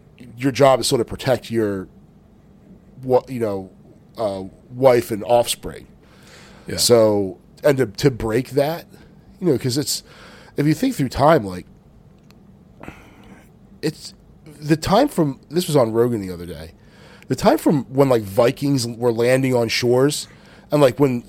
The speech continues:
Speaker 1: a couple dudes showed up in a boat
Speaker 2: Mm-hmm.
Speaker 1: and you knew you were effed 'cause they're just gonna rape and pillage and kill everyone, till now, in the span of human history, is only the blink of an eye.
Speaker 2: Right.
Speaker 1: So a lot of that still exists.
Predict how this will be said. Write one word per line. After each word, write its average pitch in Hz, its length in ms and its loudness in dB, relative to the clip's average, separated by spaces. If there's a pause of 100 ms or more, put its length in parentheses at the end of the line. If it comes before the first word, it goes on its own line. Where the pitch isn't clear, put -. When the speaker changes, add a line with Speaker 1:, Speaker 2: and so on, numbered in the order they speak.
Speaker 1:
a 127 80 -4
couple 160 300 2
dudes 143 260 0
showed 139 160 4
up 131 120 2
in 127 60 2
a 107 40 -2
boat 113 580 0
Speaker 2:
Mm-hmm. 165 220 -2 (140)
Speaker 1:
and 123 140 0
you 139 100 2
knew 131 100 2
you 135 160 4
were 110 180 -2
effed 117 420 0 (400)
'cause - 100 -12
they're 147 100 4
just 123 120 -2
gonna 131 140 4
rape 123 280 -2
and 117 100 -6
pillage 131 280 2
and 104 100 -10
kill 123 220 0
everyone, 143 440 0 (460)
till 160 200 4
now, 120 500 -2 (360)
in 139 100 0
the 120 80 0
span 131 300 2
of 120 100 -2
human 135 220 0
history, 160 420 -2
is 117 180 -2
only 175 240 4
the 117 120 2
blink 131 260 0
of 117 100 -2
an 92 100 -10
eye. 104 280 -6 (140)
Speaker 2:
Right. 98 220 -10 (380)
Speaker 1:
So 160 320 6
a 135 80 2
lot 147 220 4
of 277 60 2
that 220 180 2
still 180 340 2
exists. 117 680 -2